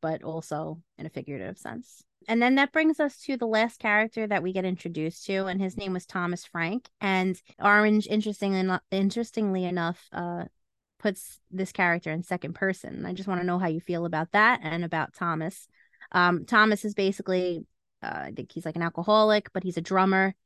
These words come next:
He works, um, he's a businessman, but he's a janitor, I believe, right? Yeah, he's a janitor in, um, a business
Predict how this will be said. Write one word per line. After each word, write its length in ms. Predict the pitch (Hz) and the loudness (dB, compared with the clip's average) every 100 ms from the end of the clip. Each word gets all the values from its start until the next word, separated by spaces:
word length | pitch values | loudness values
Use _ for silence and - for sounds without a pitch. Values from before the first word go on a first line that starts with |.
| _ _ _ _ _ - | _ _ _ _ _ -4
He 100 | 208 | 4
works, 380 | 202 196 - - | 4 4 0 0
um, 360 | 185 175 175 - | 0 2 -2 -4
he's 160 | - 190 | -6 -4
a 40 | |
businessman, 580 | 180 233 240 - 220 208 | 0 2 2 2 0 2
but 120 | 202 - - - | 0 -4 -10 -2
he's 160 | 208 208 | 2 2
a 40 | |
janitor, 420 | 196 208 185 135 143 | 4 4 4 2 -2
I 80 | |
believe, 320 | 147 165 113 190 | -2 -4 -2 2
right? 240 | 190 220 | 2 0
Yeah, 140 | 202 185 | 0 0
he's 140 | 180 | 2
a 40 | |
janitor 540 | 185 202 202 202 202 196 | 2 4 4 4 6 6
in, 320 | - 180 180 | 4 0 0
um, 280 | 156 170 165 | 0 -2 -2
a 100 | 165 | -2
business 640 | 202 208 208 202 - - | 0 2 0 0 -8 -20